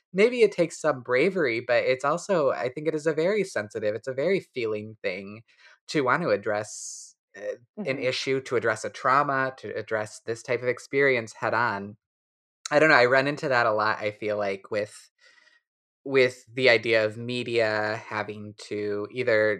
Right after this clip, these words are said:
Speaker 1: d-, teach us some moral <laughs> lesson or be, you know, soft, soften all its edges or whatever. It's like, no, I would rather watch something
Speaker 2: Right.
Speaker 1: that is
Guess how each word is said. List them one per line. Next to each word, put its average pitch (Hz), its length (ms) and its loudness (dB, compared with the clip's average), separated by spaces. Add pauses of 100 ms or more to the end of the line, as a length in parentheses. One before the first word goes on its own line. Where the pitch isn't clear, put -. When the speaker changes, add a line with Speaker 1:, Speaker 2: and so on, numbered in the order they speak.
Speaker 1:
d-, 135 240 -6 (120)
teach 190 240 -2
us 151 160 4
some 131 180 2
moral 123 480 6 (420)
<laughs> 233 320 -12
lesson 160 680 6
or 139 360 6
be, 123 600 -6
you 123 100 -4
know, 107 220 2
soft, 113 600 0 (400)
soften 117 420 0
all 107 160 0
its 104 180 -10
edges 110 520 0
or 113 100 -4
whatever. 110 380 -2
It's 110 180 -8
like, 127 260 -2 (160)
no, 180 300 2
I 135 180 4
would 185 200 -2
rather 156 360 0
watch 139 240 -2
something 131 440 2
Speaker 2:
Right. - 0 -
Speaker 1:
that 113 220 -2
is 113 480 -4